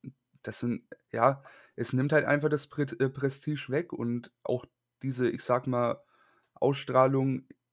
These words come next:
im Ganzen einfach zu sagen, "Hey, wir, wir gehen die ganze Sache sportlicher an." Weil in dem Sinne sind das random vergebene Tournament-Spots, was es eigentlich nicht sein sollte, finde ich. Aber, äh,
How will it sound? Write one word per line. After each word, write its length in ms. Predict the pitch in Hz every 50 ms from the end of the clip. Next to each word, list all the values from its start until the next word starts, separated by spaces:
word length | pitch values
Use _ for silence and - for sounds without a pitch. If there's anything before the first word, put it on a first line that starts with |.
| _ _ _ _ _
im 160 | - 131 120
Ganzen 420 | - 120 120 131 139 135 - 143 135
einfach 300 | - 120 131 131 135 127
zu 120 | - -
sagen, 340 | 127 - - 120 123 127 127
"Hey, 260 | 123 123 123 131 127 123
wir, 380 | 123 123 123 120 120 113 - _ _ _ _
wir 180 | - 117 117 113
gehen 220 | - 127 127 135
die 80 | 127 120
ganze 300 | - 120 120 123 - 120
Sache 280 | - - 123 120 127 123
sportlicher 580 | - - - 117 120 120 120 117 113 117 -
an." 220 | - 143 151 139 _ _ _ _
Weil 120 | 113 113 113
in 80 | 113
dem 180 | - 117 123 135
Sinne 260 | 135 - 143 139 135
sind 180 | 135 - 131 131
das 220 | 127 120 - -
random 320 | 117 113 117 147 156 156 151
vergebene 720 | - - 120 - - 127 131 143 143 143 143 143 139 139 - - - _ _ _ _ _ _
Tournament-Spots, 960 | - - 139 147 170 165 143 120 113 - - - - 113 113 - - - _ _ _ _ _ _ _ _ _ _ _ _ _ -
was 140 | 110 113 120
es 200 | 120 113 - -
eigentlich 340 | 107 120 127 135 135 131 127
nicht 140 | 135 127 -
sein 220 | - 120 120 120
sollte, 420 | 117 - 120 120 131 131 127 110 - _ _ _ _ _ _
finde 260 | - - 123 123 120 -
ich. 220 | 113 131 - - - - - - - - - _ _ _ _ _ _ _ _ _ -
Aber, 540 | 117 131 147 147 156 156 151 147 139 - _ _ - -
äh, 340 | 127 131 131 131 131 127